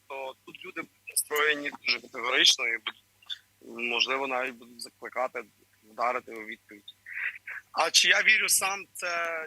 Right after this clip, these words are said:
чи це станеться? Ну, ти знаєш, після двадцять четвертого числа вже тепер щось вірити і не вірити, я не знаю. Не можна було повірити, що він, е,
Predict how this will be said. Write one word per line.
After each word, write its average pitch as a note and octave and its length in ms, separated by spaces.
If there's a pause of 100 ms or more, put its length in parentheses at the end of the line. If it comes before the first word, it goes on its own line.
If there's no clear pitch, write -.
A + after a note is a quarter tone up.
чи - 160 (120)
це D#3+ 80
станеться? F#3+ 580
Ну, C3+ 100
ти E3 120
знаєш, A3 560 (500)
після - 180
двадцять F#3+ 280
четвертого G3 440
числа F3+ 420
вже E3 140
тепер E3 260
щось - 560 (400)
вірити D#3+ 580
і D#3 60
не D3+ 180
вірити, D#3 680 (520)
я B2 100
не A#2+ 100
знаю. A2 260 (520)
Не D3 180
можна G3 320
було C3 220
повірити, B2 520
що B2 180
він, A2+ 280
е, G#2+ 300